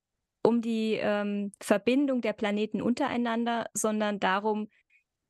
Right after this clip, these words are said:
die Planeten stehen für was. Beispielsweise steht Merkur für die Kommunikation, also so mal ganz allgemein gesagt. Und dann kann man dadurch schauen, ähm, welches Potenzial entspricht jetzt dem Merkur in dieser Human Design Chart.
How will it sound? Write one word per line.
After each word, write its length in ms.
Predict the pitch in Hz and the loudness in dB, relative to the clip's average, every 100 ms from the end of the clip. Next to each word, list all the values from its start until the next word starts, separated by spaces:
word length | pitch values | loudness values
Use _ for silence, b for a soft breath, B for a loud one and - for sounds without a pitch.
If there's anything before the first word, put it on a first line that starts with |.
| _ _ _ - | _ _ _ -2
die 80 | 190 | 0
Planeten 400 | 214 202 233 185 | 2 0 0 -2
stehen 300 | - 214 285 | 0 2 0
für 140 | 254 | 0
was. 200 | 220 226 | -2 -2
Beispielsweise 600 | - 202 - 214 190 196 | 0 -2 -2 -2 -2 -2
steht 300 | 202 190 - | 0 -2 -2
Merkur 500 | 175 180 202 - 240 | -2 0 0 0 -2
für 120 | 233 202 | 0 -4
die 80 | |
Kommunikation, 880 | 202 208 202 190 165 - 247 285 320 _ _ - | -2 0 0 -2 -4 0 0 2 -2 _ _ -2
also 140 | 185 | 0
so 120 | 185 | -2
mal 140 | 170 165 | -2 0
ganz 220 | 202 240 | 0 2
allgemein 460 | 233 233 220 214 | -2 -2 -2 -2
gesagt. 340 | 214 214 208 - B B B _ | -2 -2 -2 -6 B B B _
Und 160 | 214 | 0
dann 120 | 208 208 | 0 2
kann 200 | 220 214 | 2 2
man 320 | 226 233 233 _ _ _ _ _ | 0 -2 -6 _ _ _ _ _
dadurch 320 | 208 202 196 | 2 2 0
schauen, 440 | - 190 208 240 - | 0 2 2 -2 -2
ähm, 280 | - 196 196 | -2 0 2
welches 280 | 202 233 233 | 0 0 -2
Potenzial 800 | - 208 202 - 190 190 214 208 - _ | -2 0 -2 0 2 2 0 -4 -10 _
entspricht 480 | 208 - 214 220 220 | -2 0 0 2 0
jetzt 180 | 196 | 0
dem 140 | 185 190 | 0 2
Merkur 460 | 190 233 254 233 | 0 0 0 -2
in 100 | 196 | -2
dieser 260 | 190 226 226 | 0 0 0
Human 280 | 202 202 185 | 0 -2 -2
Design 340 | 175 185 220 | -2 0 0
Chart. 320 | - 240 240 | 0 -2 -2